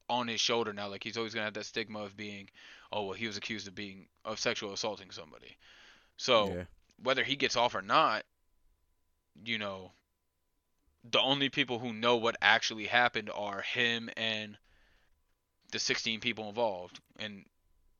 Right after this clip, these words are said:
Speaker 1: sixteen as far as now, like, there could very easily be more people who come out.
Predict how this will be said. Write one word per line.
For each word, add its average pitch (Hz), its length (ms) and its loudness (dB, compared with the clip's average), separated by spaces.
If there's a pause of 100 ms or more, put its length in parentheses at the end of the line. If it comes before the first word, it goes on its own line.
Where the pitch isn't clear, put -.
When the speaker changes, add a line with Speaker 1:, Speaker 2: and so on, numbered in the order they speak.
(340)
Speaker 1:
sixteen 127 520 0
as 113 240 -2
far 117 300 0
as 101 100 -10
now, 113 260 -4
like, 95 160 -12
there 113 120 -2
could 107 220 -10
very 110 200 -4
easily 104 280 -10
be 101 160 -12
more 101 160 -14
people 92 260 -10
who 87 60 -20
come 87 200 -16
out. - 200 -20